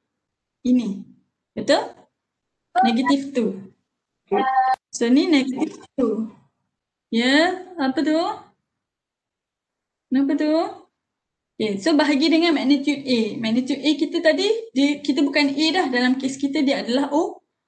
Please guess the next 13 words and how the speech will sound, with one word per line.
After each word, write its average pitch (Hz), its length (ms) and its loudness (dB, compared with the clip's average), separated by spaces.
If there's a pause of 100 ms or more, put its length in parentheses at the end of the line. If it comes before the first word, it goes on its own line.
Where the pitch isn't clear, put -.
(100)
O 247 160 0
P. 214 240 -2 (320)
So 370 160 0
magnitude 320 640 0
O 294 240 0
P 330 80 4
tadi 370 240 0
kita 339 240 -2
dah 339 160 -2
kira. 294 320 2
Berapa 285 320 -2
magnitude 294 400 0
O 294 80 -2